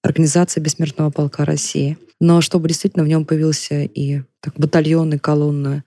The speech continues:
тех, кто не, без роду не пропавшие, и чтобы была отдельная колонна не пропавшие без вести. Мне кажется, что это действительно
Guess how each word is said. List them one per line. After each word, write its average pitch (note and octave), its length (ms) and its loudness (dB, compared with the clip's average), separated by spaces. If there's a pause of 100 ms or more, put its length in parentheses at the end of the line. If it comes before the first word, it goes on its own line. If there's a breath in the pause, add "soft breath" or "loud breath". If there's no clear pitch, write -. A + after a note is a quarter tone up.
тех, - 280 0
кто C#3+ 440 0 (220)
не, D#3 260 2 (240 loud breath)
без D#3+ 280 2
роду D3 220 -2
не C#3+ 80 -2
пропавшие, D3+ 800 -4
и - 120 -8
чтобы D#3 280 -4
была D3+ 320 0
отдельная D#3 460 0
колонна D3 500 -2 (320 soft breath)
не E3+ 200 4
пропавшие D#3 640 -2
без C#3+ 260 0
вести. - 340 -6
Мне D3+ 140 -2
кажется, D3 380 -2
что - 440 -4
это D#3 120 4
действительно D3+ 840 0